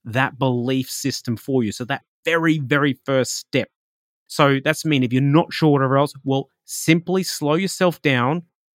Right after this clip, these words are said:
And what you're going to do is you're going to concentrate that energy. Instead of having energy all over the place, you're simply going to concentrate it. That's the intention. So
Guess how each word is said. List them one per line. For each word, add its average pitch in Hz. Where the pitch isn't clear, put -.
And 147
what 127
you're 160
going 160
to 151
do 139
is 123
you're 131
going 131
to 127
concentrate 131
that 117
energy. 117
Instead 196
of 208
having 180
energy 160
all 160
over 170
the 131
place, 120
you're 135
simply 147
going 135
to 127
concentrate 143
it. -
That's -
the 127
intention. 123
So 123